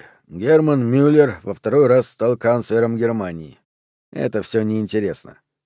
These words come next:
Губернатор Нью-Йорка Альфред Эммануэль Смит — выдвинут Демократической партией на пост президента С Ш А. Вот бедняга,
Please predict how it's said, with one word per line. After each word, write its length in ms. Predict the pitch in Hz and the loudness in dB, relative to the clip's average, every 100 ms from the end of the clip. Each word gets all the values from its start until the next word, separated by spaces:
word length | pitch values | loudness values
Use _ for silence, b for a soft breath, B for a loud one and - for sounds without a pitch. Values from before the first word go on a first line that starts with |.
| _ _ | _ _
Губернатор 720 | - 127 147 151 180 143 127 | -6 -2 0 0 -2 -2 -4
Нью-Йорка 800 | 120 117 113 156 139 139 143 113 _ | -4 -4 -2 -2 -2 -2 -2 -4 _
Альфред 720 | - 113 113 - 110 - - - | -6 -4 -4 -4 -6 -6 -18 -10
Эммануэль 640 | 107 107 110 113 113 98 | -6 -4 -4 0 0 0
Смит — 400 | - 113 156 - b b b | -8 -6 -6 -8 b b b
выдвинут 560 | - 98 165 147 156 135 | -8 -2 0 0 -2 -4
Демократической 920 | 101 117 127 120 113 147 147 131 123 | -6 -4 -2 -2 -4 -6 -12 -8 -8
партией 420 | 110 135 143 139 139 | -2 0 0 -2 -4
на 160 | 110 | -6
пост 320 | - 135 - | -4 -6 -6
президента 640 | - 127 104 95 117 110 107 | -8 -8 -6 -6 -6 -6 -8
С 180 | - 107 | -10 -12
Ш 220 | - 69 | -10 -10
А. 200 | 62 - _ _ _ _ - | -12 -16 _ _ _ _ -10
Вот 280 | 139 131 | -4 -4
бедняга, 560 | 113 120 107 98 87 - | -2 -4 -2 -6 -8 -14